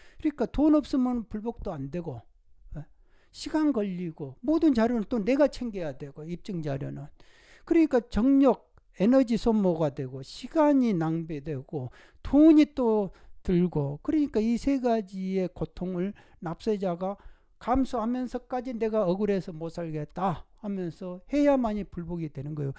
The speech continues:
그렇게 해서 기껏 이런 식으로 내가, 아, 진정한 채무고 부담부 채무가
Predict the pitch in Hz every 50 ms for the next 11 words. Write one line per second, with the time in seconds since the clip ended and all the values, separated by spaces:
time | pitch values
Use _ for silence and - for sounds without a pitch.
0 | - - - - - 320 330 - - 269 294 262 - 269 - - _ - 277 -
1 | _ - - 339 339 339 - - - - - - - _ _ _ _ _ _ -
2 | _ _ 254 247 285 285 269 220 - 262 220 226 233 220 226 226 185 196 202 202
3 | 202 202 202 - - - - - - - 175 180 190 180 - - 208 202 202 226
4 | 214 202 180 - - 220 220 202 190 175 - - 202 185 202 196 185 170 165 -
5 | - 233 226 220 208 196 - 196 190 214